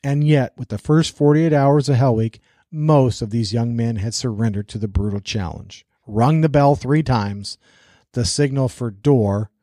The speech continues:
drop on request, D O R, and walked away from their dream of becoming a seal. They had quit. Hell Week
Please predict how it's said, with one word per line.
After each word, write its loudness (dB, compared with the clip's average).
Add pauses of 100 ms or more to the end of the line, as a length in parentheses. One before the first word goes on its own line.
(300)
drop 0 (100)
on 0
request, -2 (260)
D 2
O 4
R, 2 (440)
and 0
walked 2
away 0 (120)
from -4
their 2
dream 0
of -2
becoming -4
a -2
seal. -6
They -4
had -4
quit. -8 (760)
Hell 4
Week 2